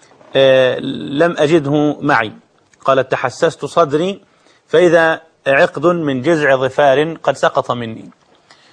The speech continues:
فذهبت أبتغيه وحبسني ابتغاؤه، فرجعت فإذا القوم الذين يرحلون لي بعيري قد حملوا هودجي ووضعوه على البعير وهم لا يشعرون بي، وكان النساء إذ ذاك خفافا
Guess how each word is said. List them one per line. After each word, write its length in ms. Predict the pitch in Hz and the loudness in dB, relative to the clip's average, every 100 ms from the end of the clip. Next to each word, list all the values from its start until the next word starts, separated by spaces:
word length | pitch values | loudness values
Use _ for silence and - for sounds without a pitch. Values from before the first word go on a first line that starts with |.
| _ | _
فذهبت 500 | - 160 190 220 190 | 0 4 6 6 4
أبتغيه 520 | 156 139 139 123 113 - _ - | 0 0 -2 -2 -8 -12 _ -4
وحبسني 640 | 143 165 165 160 190 185 | -2 0 0 0 0 0
ابتغاؤه، 480 | 139 135 120 117 - - _ _ _ _ _ | -2 -4 -2 -2 -4 -20 _ _ _ _ _
فرجعت 480 | 123 127 123 180 175 - _ _ _ _ _ _ _ _ _ _ _ _ | 0 2 2 2 0 -6 _ _ _ _ _ _ _ _ _ _ _ _
فإذا 260 | - 143 139 | 0 2 2
القوم 400 | 135 170 175 147 | 0 2 2 2
الذين 380 | 131 135 170 160 | 0 2 2 2
يرحلون 600 | 143 127 - 135 170 156 | 2 0 -2 -2 0 2
لي 380 | 143 165 165 151 _ _ _ _ _ 131 | 2 0 -2 -8 _ _ _ _ _ 0
بعيري 560 | 127 147 139 135 165 | 2 2 2 0 -2
قد 220 | 156 143 | -2 -4
حملوا 420 | 123 165 156 139 131 | -2 -2 0 0 0
هودجي 540 | 127 170 160 180 190 _ _ _ 127 | 0 0 -2 -8 -12 _ _ _ -2
ووضعوه 500 | 135 135 147 151 143 | 0 2 2 2 0
على 140 | 139 | 0
البعير 440 | 131 131 165 175 | -2 0 0 0
وهم 220 | 151 165 151 | 0 -2 0
لا 140 | 147 | 0
يشعرون 460 | 139 143 165 180 175 | 0 -4 -2 0 0
بي، 240 | 202 135 _ _ _ _ - _ - | -2 -8 _ _ _ _ -20 _ -6
وكان 280 | 117 165 165 | 0 2 2
النساء 520 | 143 139 190 170 160 | 0 0 0 0 0
إذ 80 | 139 | -2
ذاك 300 | 143 175 156 | 0 0 0
خفافا 720 | - 151 175 151 - 117 | -4 -4 -2 -2 -2 -8